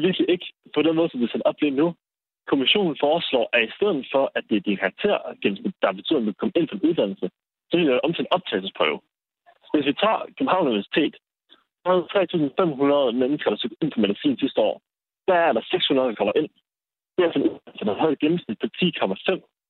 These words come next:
for at komme ind på den sidste år. Lad os sige, alle, der er over ni på den, så er der mange flere søgt, vil man formode.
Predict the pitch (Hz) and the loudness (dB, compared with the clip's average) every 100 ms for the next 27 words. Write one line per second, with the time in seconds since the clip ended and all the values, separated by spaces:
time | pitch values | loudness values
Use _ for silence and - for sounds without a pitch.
0 | _ - 127 - 151 - 123 107 156 - | _ -2 -2 0 -4 -2 -4 0 -2 0
1 | 107 82 - - _ _ _ _ _ _ | 0 0 -4 -18 _ _ _ _ _ _
2 | _ _ _ - 139 - 180 196 147 170 | _ _ _ -2 -2 0 0 2 2 2
3 | 185 - - - 156 143 185 - - 415 | 2 -2 -4 -2 0 0 -2 -2 -4 -2
4 | - - 104 - _ _ - 170 135 113 | -4 -2 -2 -4 _ _ -2 0 2 2
5 | 110 - - 170 120 104 - 175 - 110 | 0 -4 -4 0 0 0 0 0 -2 -2
6 | 101 92 - 131 190 101 | 0 -2 -2 0 2 0